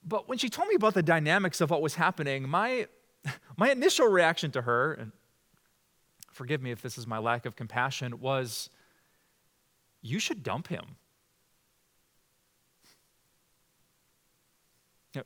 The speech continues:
she, she's kind of a quiet type, so she didn't say much in the moment, but in her email, she confessed that what she was thinking in the moment was, "My pastor's crazy.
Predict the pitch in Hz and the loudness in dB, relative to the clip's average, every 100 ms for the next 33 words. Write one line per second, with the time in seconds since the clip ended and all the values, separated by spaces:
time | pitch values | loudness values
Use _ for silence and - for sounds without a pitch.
0 | - - - 214 - 139 120 - 127 123 | -12 -16 -12 -8 -4 -2 -2 -2 -2 -2
1 | 147 143 - 120 170 185 _ _ - - | -6 -6 -8 -8 -8 -10 _ _ -14 -6
2 | 151 165 165 - 135 117 156 214 214 - | -4 -2 -2 -2 -6 -4 -4 -4 -6 -2
3 | 147 185 208 170 277 220 151 143 220 180 | 0 4 4 4 0 2 2 4 2 0
4 | 147 247 185 - - - - - _ _ | 2 4 4 0 -14 -20 -20 -20 _ _
5 | 175 180 208 - 196 147 262 339 233 147 | 0 4 2 2 -2 0 0 0 0 -2
6 | 135 123 123 131 135 208 262 214 - - | -2 -4 -4 -2 4 6 6 0 -6 -10
7 | _ _ _ _ _ _ _ _ _ _ | _ _ _ _ _ _ _ _ _ _
8 | _ _ _ _ _ _ 127 247 254 - | _ _ _ _ _ _ 2 2 2 -4
9 | 156 143 269 302 185 127 | -4 -4 -2 -2 -2 -4